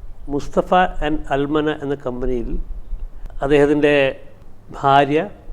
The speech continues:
സഹധർമ്മിണി അൽമനയും കൂടെ വളരെ സജീവമായി ആ ലീഗൽ പ്രാക്ടീസിൻ്റെ ഭാഗമാണ്. പലപ്പോഴും മുസ്തഫയെ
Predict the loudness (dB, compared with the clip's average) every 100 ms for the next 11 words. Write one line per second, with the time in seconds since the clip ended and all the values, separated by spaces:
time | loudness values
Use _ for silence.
0 | -12 -12 -8 -8 -8 -10 -8 -2 4 4
1 | 4 2 2 -2 -4 -6 -4 -4 -6 -6
2 | -6 -6 -4 -6 -8 -10 -14 -8 -4 0
3 | 2 2 2 2 0 -2 -10 -6 -4 -2
4 | -2 2 6 6 6 4 2 -2 -6 -4
5 | 0 0 0 -2 -4 -6 -4 -6 -2 0
6 | 0 0 0 0 -2 -4 -6 -8 -12 -20
7 | -20 -20 -20 -20 -20 -20 -18 -16 -18 -20
8 | -8 -4 -2 2 4 4 2 -2 -6 -14
9 | -16 -16 -16 -20 -20 -14 -12 -12 -12 -10
10 | -8 -2 -2 2 4 4 2